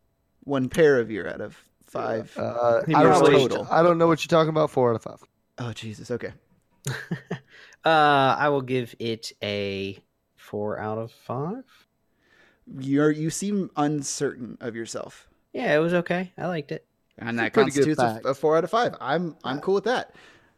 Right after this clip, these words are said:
Speaker 2: Yep. Now let's rate this week in history.
Speaker 1: <laughs> Yeah. Does, does this week, does this week, uh, historically stand up to the rest?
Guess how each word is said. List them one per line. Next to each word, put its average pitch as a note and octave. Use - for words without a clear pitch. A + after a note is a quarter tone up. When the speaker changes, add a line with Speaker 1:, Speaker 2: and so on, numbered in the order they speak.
Speaker 2:
Yep. B3+
Now G3+
let's G3+
rate E3
this G3+
week G3+
in A3
history. F3
Speaker 1:
<laughs> -
Yeah. F3+
Does, D#3
does E3
this E3+
week, F3
does D#3
this E3+
week, F3
uh, F3+
historically F#3+
stand G3+
up -
to D#3+
the E3+
rest? -